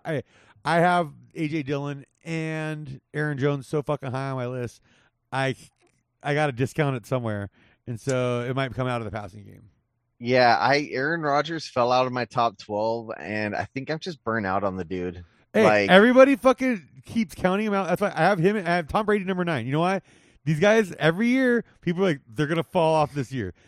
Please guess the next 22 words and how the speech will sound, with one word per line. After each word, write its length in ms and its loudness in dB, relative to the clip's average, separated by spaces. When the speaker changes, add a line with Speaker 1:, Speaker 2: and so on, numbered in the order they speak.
Speaker 1:
And 180 -2
all 200 4
they 140 8
do 120 4
is 80 4
throw 140 6
up 100 4
M 160 2
V 120 0
P 120 0
kind 220 -4
of 80 -2
seasons. 460 -6
So 160 2
they 120 6
both 180 4
had 140 2
to 80 -2
make 180 -2
my 80 -6
top 300 -4
twelve, 220 -2